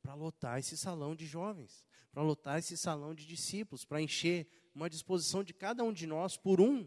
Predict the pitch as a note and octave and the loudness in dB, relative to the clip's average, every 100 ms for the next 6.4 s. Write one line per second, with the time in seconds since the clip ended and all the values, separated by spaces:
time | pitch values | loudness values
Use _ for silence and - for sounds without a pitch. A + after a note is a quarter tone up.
0 | - _ - - E3+ - G3+ F3 - A3 | -10 _ -8 2 2 2 -2 -6 -4 0
1 | A3+ G3+ G3+ G3+ G3 A#3+ A3+ - _ _ | 2 0 0 -2 0 0 -4 -10 _ _
2 | B2+ D3+ D3+ D#3 D#3+ - D3 - D#3 D3 | -8 -6 -4 -6 -8 -8 -6 -4 -6 -8
3 | C3 _ _ _ _ _ _ _ _ _ | -12 _ _ _ _ _ _ _ _ _
4 | _ F#2+ G2+ E3 - _ _ _ _ _ | _ -16 -12 -12 -14 _ _ _ _ _
5 | _ _ _ - A#2 B2 E3+ E3+ B2+ G#2+ | _ _ _ -16 -10 -6 -4 -4 -4 -8
6 | G#2 G#2 F2 | -10 -14 -16